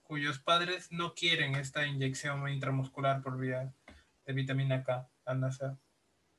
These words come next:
Ahora, ¿qué pasa en los que son infantes pretérmino? Pues los bebés prematuros tienen un mayor riesgo de desarrollar esta,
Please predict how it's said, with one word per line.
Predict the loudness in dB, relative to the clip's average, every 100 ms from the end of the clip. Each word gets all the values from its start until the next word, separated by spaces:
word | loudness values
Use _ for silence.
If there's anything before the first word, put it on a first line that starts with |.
| _ _ _ _ -20 _ _ 2
Ahora, | 4 4 2 -10 _ _ _
¿qué | -8 4
pasa | 4 4
en | 0
los | -2
que | -2
son | -2 -2
infantes | -2 2 0 0 -6
pretérmino? | -4 -4 0 0 2 -2 -4
Pues | -2 -2
los | -2 0
bebés | 2 2
prematuros | 0 0 0 0 -2 -2 -4 -8 -20 -20 _
tienen | 0 2
un | 2
mayor | 4 6 6 4 4
riesgo | 4 4 0
de | 2
desarrollar | 2 2 0 2 2 2 0
esta, | -4 2 4 6 4